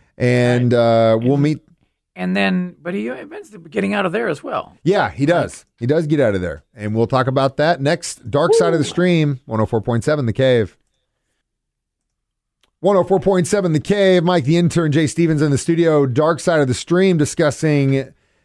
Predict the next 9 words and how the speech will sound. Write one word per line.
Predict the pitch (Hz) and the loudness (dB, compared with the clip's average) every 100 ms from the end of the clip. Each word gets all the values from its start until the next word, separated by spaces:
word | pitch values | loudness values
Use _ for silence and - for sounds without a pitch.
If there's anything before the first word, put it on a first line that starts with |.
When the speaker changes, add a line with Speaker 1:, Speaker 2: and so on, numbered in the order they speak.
| _ _ | _ _
Speaker 1:
the, | 127 127 127 | 0 2 4
uh, | 120 117 113 110 110 107 95 - | 4 4 4 4 4 2 -2 -12
Speaker 2:
Many | 113 139 | -20 -20
Faces. | 139 127 - - | -18 -18 -18 -8
Speaker 1:
Many | 131 160 196 | -2 0 2
Faces. | 180 160 - 87 65 - - _ _ _ - _ _ _ | 0 0 -4 -12 -16 -20 -20 _ _ _ -20 _ _ _
Uh, | 107 104 101 98 98 98 95 95 | -4 0 0 0 -2 -2 -4 -4
Monsters | 113 131 147 - 127 | -2 0 0 -2 -2
Inside. | 135 - 139 113 92 82 | -2 0 0 2 0 -2